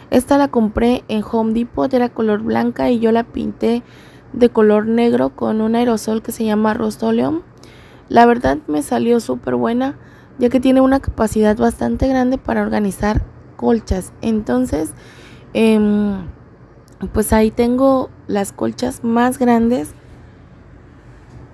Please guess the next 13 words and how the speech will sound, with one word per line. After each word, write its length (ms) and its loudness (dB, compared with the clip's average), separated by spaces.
Y 100 -6
bueno, 240 2
en 80 0
las 260 -2
rejillas 600 -2
más 180 -6
pequeñas 640 -2
voy 300 -2
a 100 -4
colocar 840 -2
las 300 -4
sábanas 600 -4
y, 520 -2